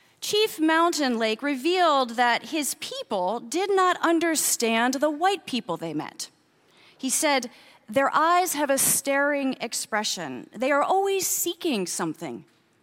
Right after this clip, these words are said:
What are they seeking? We do not understand them. We think they are mad." Jung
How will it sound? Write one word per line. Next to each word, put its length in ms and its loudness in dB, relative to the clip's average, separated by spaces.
What 260 -2
are 140 -2
they 140 -6
seeking? 680 -8
We 200 0
do 260 2
not 240 4
understand 760 0
them. 180 -2
We 120 0
think 540 -2
they 280 -2
are 200 -4
mad." 560 -8
Jung 460 2